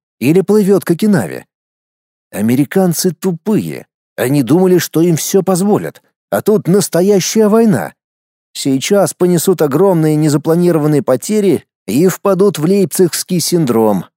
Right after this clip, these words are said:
А как это иначе назвать? Стокгольмский — это когда заложники начинают сочувствовать террористам, а когда у генералов от бессильной ярости сносит крышу, и они начинают превращать города в кучи щебня,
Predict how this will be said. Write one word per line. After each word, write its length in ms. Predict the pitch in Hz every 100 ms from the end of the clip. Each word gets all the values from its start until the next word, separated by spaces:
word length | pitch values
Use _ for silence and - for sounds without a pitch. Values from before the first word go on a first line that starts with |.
| _
А 160 | - 143 -
как 200 | - 175
это 240 | 160 - 180
иначе 320 | 190 131 135
назвать? 420 | 165 110 76 - _ _ _ -
Стокгольмский — 960 | - 147 123 123 202 175 - 82 65 -
это 160 | 117 170
когда 320 | 180 151 175
заложники 640 | 151 185 202 156 123 120
начинают 480 | 117 110 143 170 139
сочувствовать 580 | - 135 170 147 147 139
террористам, 680 | 160 175 139 90 - 71 57 _
а 100 | -
когда 300 | 120 143 151
у 100 | 151
генералов 560 | 135 151 160 170 165 143
от 80 | 143
бессильной 560 | 127 156 - 175 147
ярости 520 | 135 117 160 143 - 143
сносит 420 | - 151 - 123
крышу, 520 | 208 240 175 82 69 _
и 100 | -
они 280 | 135 147 156
начинают 480 | 143 - 147 147 -
превращать 500 | 143 139 143 - 143
города 380 | 139 147 147 143
в 100 | -
кучи 320 | - - 120
щебня, 560 | - - 233 - 160